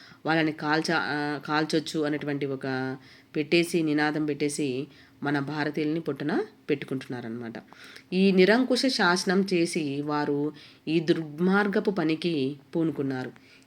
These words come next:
ఈ శ్వేత, ఈ శ్వేత జాతికి, శ్వేతం అంటే మీ తెల్ల జాతి, ఈ తెల్ల జాతీయులకు అసలుకి కనికరం అనేది లేదా? భారతీయుల మీద ఎటువంటి కొంచెమైనా ప్రేమ అనేది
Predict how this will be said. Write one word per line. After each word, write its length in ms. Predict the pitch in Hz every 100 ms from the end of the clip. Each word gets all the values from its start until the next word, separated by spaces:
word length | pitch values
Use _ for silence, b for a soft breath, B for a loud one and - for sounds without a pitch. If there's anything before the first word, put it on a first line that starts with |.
| -
ఈ 140 | 170
శ్వేత, 360 | 165 160 165 175
ఈ 320 | 185 151 170
శ్వేత 300 | 165 160 170
జాతికి, 800 | 185 180 170 180 170 175 143 147
శ్వేతం 440 | - 175 175 180 185
అంటే 240 | 180 175
మీ 280 | 175 175 170
తెల్ల 280 | 170 156 151
జాతి, 400 | 147 131 131 - B B B B
ఈ 120 | 190
తెల్ల 320 | 202 196 196 220
జాతీయులకు 560 | 220 214 220 214 202
అసలుకి 720 | 175 196 196 208 180 156 165 B B B -
కనికరం 440 | 180 196 208 208
అనేది 260 | 202 196 185
లేదా? 520 | 170 165 165 160 139 -
భారతీయుల 580 | 135 156 170 190 196 196
మీద 160 | 190
ఎటువంటి 380 | 175 175 180 180
కొంచెమైనా 520 | 190 170 180 185 190
ప్రేమ 400 | 185 165 165 180
అనేది 560 | 175 175 170 175 156